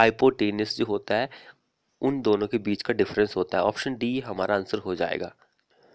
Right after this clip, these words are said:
अगला क्वेश्चन देखिए, effective length of fillet weld, इफेक्टिव लेंथ जो होती है fillet weld की वो किसके बराबर होती है? इफेक्टिव लेंथ किसकी? फिलेट वेल्ड की।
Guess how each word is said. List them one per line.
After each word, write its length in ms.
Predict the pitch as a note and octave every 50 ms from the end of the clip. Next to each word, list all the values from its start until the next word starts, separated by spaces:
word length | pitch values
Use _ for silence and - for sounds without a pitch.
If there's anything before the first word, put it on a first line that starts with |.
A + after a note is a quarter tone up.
| _ _ _ _ _ _ _ _ _ _ - - - _ _ _ -
अगला 200 | A2 - D#3 E3
क्वेश्चन 200 | D#3+ D#3 F3 D#3+
देखिए, 340 | D#3+ D3+ - F3+ D#3+ D3
effective 380 | C3+ - C#3+ C#3 - - D#3+ E3
length 420 | D#3 C3+ C3+ C3+ C#3+ D3 - - -
of 160 | A#2 B2+ B2 -
fillet 220 | A#2 A2 A2+ G#2+
weld, 200 | A2 G2+ F#2+ F#2
इफेक्टिव 360 | F#2+ - C3 C3+ C3+ - D#3
लेंथ 180 | C#3+ C#3+ D3 C#3+
जो 120 | C#3+ D#3
होती 240 | C#3+ C3+ B2 - C3+
है 60 | C#3+
fillet 240 | C3 C3 B2 A#2+ A#2+
weld 180 | A#2 A#2+ A#2+ A#2+
की 120 | - -
वो 60 | C3+
किसके 280 | C3 - A#2+ - - C3
बराबर 340 | G#2+ - G2 G2 G2 G2+ G#2+
होती 380 | G#2 G2 F2+ - - G2+ G2
है? 120 | F#2+ F2+ - - - - - - _ _ _ - -
इफेक्टिव 500 | B2+ A#2+ - - C3+ C3 - - D3+ D3
लेंथ 220 | C3 G#2 G2+ G2
किसकी? 460 | - - - C3 - - - F3 F#3+ - _ _ _ _
फिलेट 280 | - - - B2 A#2+ C3
वेल्ड 280 | A2+ G#2 G2 F2+ F2+
की। 200 | - - G2 F#2